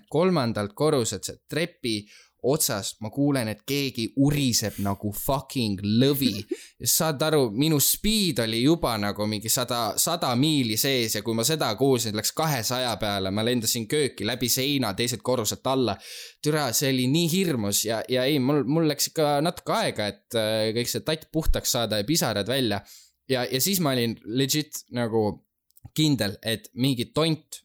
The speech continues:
Speaker 1: on meil kolmandal korrusel. Ja ma, nagu ma sain trauma, sest et, äh, ma, ma ei julenud enam seda pimedat trepikoda sinna kolmandale minna. Kui, kui tuled olid kustus, ma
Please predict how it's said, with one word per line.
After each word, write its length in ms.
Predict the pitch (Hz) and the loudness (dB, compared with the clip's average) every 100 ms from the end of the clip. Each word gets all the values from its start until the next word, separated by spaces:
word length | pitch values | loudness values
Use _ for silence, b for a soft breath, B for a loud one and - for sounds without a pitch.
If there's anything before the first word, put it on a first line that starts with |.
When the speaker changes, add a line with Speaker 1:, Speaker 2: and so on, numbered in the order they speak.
| - | -6
Speaker 1:
on 180 | 101 | -4
meil 240 | 98 95 90 | -2 -4 -4
kolmandal 540 | - 139 123 95 95 | 0 0 0 0 -4
korrusel. 480 | 85 123 107 - 87 - B B | -2 0 0 -2 -6 -10 B B
Ja 180 | - 110 | -8 -4
ma, 140 | 117 120 120 120 120 - - | -2 0 0 0 -2 -8 -10
nagu 260 | 139 160 156 | -4 -2 0
ma 120 | 160 | 2
sain 180 | 160 190 | 2 0
trauma, 380 | 214 269 226 117 | 2 2 2 0
sest 260 | 101 131 - | -2 -2 -2
et, 240 | 139 - 139 | -2 -4 -4
äh, 140 | 135 | -2
ma, 320 | 135 165 156 | 0 0 0
ma 160 | 160 170 | 0 2
ei 120 | 170 | 4
julenud 420 | 202 269 190 147 131 | 4 4 2 2 2
enam 300 | 180 160 120 101 | 0 0 -2 -4
seda 360 | - - 139 131 | -6 -4 -2 -2
pimedat 640 | - 208 233 156 131 123 - | -2 0 2 2 0 -2 -4
trepikoda 640 | - 175 - 135 123 120 117 | -4 -4 -2 -2 -2 0 0
sinna 220 | 127 120 | 0 -2
kolmandale 580 | - 208 220 147 113 110 | 0 2 2 0 -2 0
minna. 380 | 147 190 139 110 B B B | 2 2 2 0 B B B
Kui, 260 | - 160 113 | 0 0 0
kui 160 | 156 | 0
tuled 240 | 214 233 135 | 2 2 0
olid 160 | 123 | -2
kustus, 440 | - 180 - 110 - | 0 0 0 -4 -4
ma 180 | 127 135 | -2 -2